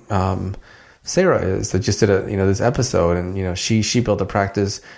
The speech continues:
focused on, um, you know, kids, uh, with, with, uh, A D H D." And that's exactly what I'm doing. "Oh, I wanna,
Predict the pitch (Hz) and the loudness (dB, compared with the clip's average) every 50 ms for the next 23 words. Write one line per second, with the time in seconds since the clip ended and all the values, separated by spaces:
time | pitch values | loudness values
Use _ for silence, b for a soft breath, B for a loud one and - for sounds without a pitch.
0 | B B B - - 107 104 107 98 - 110 101 101 101 98 110 - 101 101 98 | B B B -2 0 2 2 2 2 2 2 2 4 2 0 -2 -2 -2 0 0
1 | 98 98 101 101 - - - 110 98 101 - - - 151 170 156 117 113 - - | 0 -2 -4 -8 -10 -8 -4 -2 -2 -2 -2 0 2 2 2 2 0 -2 -4 -4
2 | - - - 104 98 95 95 95 98 - 110 107 - - - 107 104 - 101 95 | -2 0 2 2 2 2 2 0 0 0 0 -2 -2 -2 -2 -2 0 2 2 2
3 | 95 98 - - 110 107 113 113 113 - - 202 185 120 110 B B B B B | 2 2 2 2 2 4 4 2 0 0 -2 -2 -2 -2 -4 B B B B B
4 | - 107 104 - 120 110 117 110 - 123 117 131 170 180 143 101 - - - 123 | 0 0 2 2 2 2 2 2 2 4 4 4 4 4 2 2 0 0 -4 -8
5 | 123 B B B B B B - 160 - 165 170 143 110 - - | -10 B B B B B B -2 0 2 4 2 2 0 -2 -6